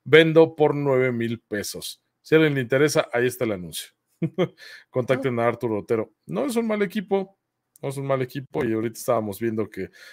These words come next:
más o menos en ese rango de hardware por ahí andaban en precios. Entonces, pues, si les interesa, ahí está. Eh, ¿cómo lo contactan? Pues por mensaje aquí directamente,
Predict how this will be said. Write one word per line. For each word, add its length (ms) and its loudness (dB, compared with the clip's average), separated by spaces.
más 200 2
o 40 2
menos 300 -2
en 140 -2
ese 440 0
rango 480 0
de 160 -4
hardware 480 0
por 140 -4
ahí 160 -2
andaban 360 -2
en 100 -10
precios. 360 -8
Entonces, 640 -6
pues, 260 2
si 100 -2
les 200 -2
interesa, 560 2
ahí 220 0
está. 360 -8
Eh, 540 -4
¿cómo 220 6
lo 100 2
contactan? 480 0
Pues 160 -6
por 200 -4
mensaje 360 0
aquí 220 -2
directamente, 720 0